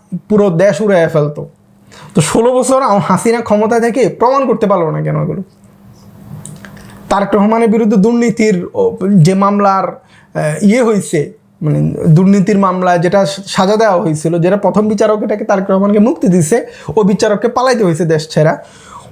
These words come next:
ওই বিচারকে, ওই মামলার মধ্যে বলা হয়েছে তারেক রহমান তার বন্ধু গিয়াসউদ্দিন আল মামুনের ক্রেডিট,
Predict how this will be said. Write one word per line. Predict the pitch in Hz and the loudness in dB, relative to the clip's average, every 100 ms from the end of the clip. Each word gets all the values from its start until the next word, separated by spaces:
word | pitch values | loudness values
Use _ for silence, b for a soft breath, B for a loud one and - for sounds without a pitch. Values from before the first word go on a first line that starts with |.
| - | -2
ওই | 247 294 | 2 2
বিচারকে, | 262 240 208 247 226 208 208 190 214 349 - - - _ | 0 -2 0 0 0 -2 0 0 0 -2 -10 -20 -20 _
ওই | 240 269 254 202 | 0 2 0 -2
মামলার | 185 190 202 | 0 2 2
মধ্যে | 202 208 | 0 0
বলা | 226 226 | 2 2
হয়েছে | 220 214 269 | 0 -2 -2
তারেক | 262 214 202 214 | 0 0 0 0
রহমান | 208 240 | 0 0
তার | 240 226 | -2 -2
বন্ধু | 226 208 196 208 226 | 0 0 0 2 2
গিয়াসউদ্দিন | 190 208 208 233 226 | 2 2 2 0 0
আল | 226 214 | 0 0
মামুনের | 208 208 214 233 226 | 0 0 0 0 0
ক্রেডিট, | 226 226 208 | 0 0 -2